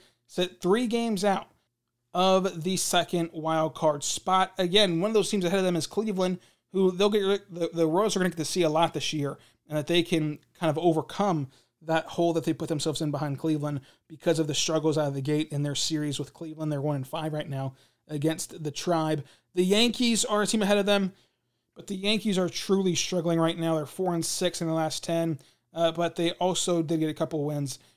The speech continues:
uh, against Toronto after getting swept by the Tigers. And then Toronto. Toronto's exactly where Kansas City's at right now.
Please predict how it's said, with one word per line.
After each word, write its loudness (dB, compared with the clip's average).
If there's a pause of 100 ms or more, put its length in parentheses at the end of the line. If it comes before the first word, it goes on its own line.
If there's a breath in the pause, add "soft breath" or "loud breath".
(160 soft breath)
uh, -4
against -2
Toronto 0
after 0
getting -2
swept -4 (380 soft breath)
by 0
the -6
Tigers. 0
And -4
then 0
Toronto. 0 (340 soft breath)
Toronto's 2
exactly 0
where 4
Kansas -2
City's -2
at 0
right -4
now. -4